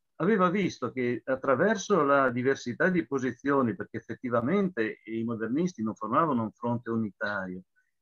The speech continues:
c'era però una volontà di fondo unitaria,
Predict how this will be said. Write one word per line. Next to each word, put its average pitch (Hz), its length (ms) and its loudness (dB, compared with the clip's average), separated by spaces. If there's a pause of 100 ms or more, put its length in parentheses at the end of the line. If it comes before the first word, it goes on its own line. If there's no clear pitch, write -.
c'era 185 420 4
però 143 600 4
una 139 420 2
volontà 139 880 0
di 113 140 -12
fondo 120 800 0 (140)
unitaria, 110 840 0